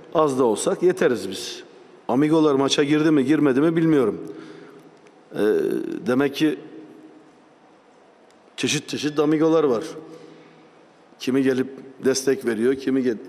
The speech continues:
kimi başka şey yapıyor takımları için. Ama onlarla şu anda herhangi bir şey diyecek halim yok. Takımını gelmiş destekliyor. Tebrik ederim. Küme düşse de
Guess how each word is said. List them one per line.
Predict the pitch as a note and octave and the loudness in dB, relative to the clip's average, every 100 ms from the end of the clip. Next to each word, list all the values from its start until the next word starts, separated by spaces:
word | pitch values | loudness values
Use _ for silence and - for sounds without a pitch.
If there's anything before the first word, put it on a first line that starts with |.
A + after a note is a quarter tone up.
| - - - | -20 -20 -6
kimi | A#2+ A#2+ C#3 - - - - - - - - _ _ _ | -2 0 0 -4 -18 -20 -20 -20 -20 -20 -20 _ _ _
başka | A2+ - C#3 | -4 0 0
şey | C3+ | 2
yapıyor | B2 A2+ - A#2+ E3+ - - - - - - - - - _ _ _ _ _ _ | 2 0 0 -2 -2 -10 -18 -20 -20 -20 -20 -20 -20 -20 _ _ _ _ _ _
takımları | A#2+ B2 A#2+ A2+ | -2 0 0 2
için. | A2 - F3+ E3+ - - - - - - - - - _ _ _ _ - | 0 0 -2 -4 -16 -20 -20 -20 -20 -20 -20 -20 -20 _ _ _ _ -6
Ama | B2 C#3+ C#3 - - - - - - - - - - _ _ _ _ _ _ _ _ _ _ - | -2 0 -2 -8 -20 -20 -20 -20 -20 -20 -20 -20 -20 _ _ _ _ _ _ _ _ _ _ -6
onlarla | D3+ D#3 D3+ D3 | -4 0 0 -2
şu | - C#3+ | 0 0
anda | C3+ C3+ C3 - | 2 0 -2 -6
herhangi | - B2+ C3 B2+ | -4 -2 0 0
bir | A2 | 0
şey | C3 | -2
diyecek | A#2+ B2 A#2 | 0 0 0
halim | B2 A2 A#2 | 0 0 -2
yok. | F3+ - - | -4 -10 -8
Takımını | - C#3 C3 B2 | -6 -2 0 2
gelmiş | B2+ B2 A#2+ - | 2 0 0 0
destekliyor. | B2 - A#2 - G2+ | -2 -2 -6 -4 -6
Tebrik | G#2+ C#3+ C#3 C3+ | 0 0 2 0
ederim. | A#2 A2 G2+ | 2 0 0
Küme | - B2+ B2 | 0 0 0
düşse | B2+ - A2 | 0 0 0
de | B2+ | -2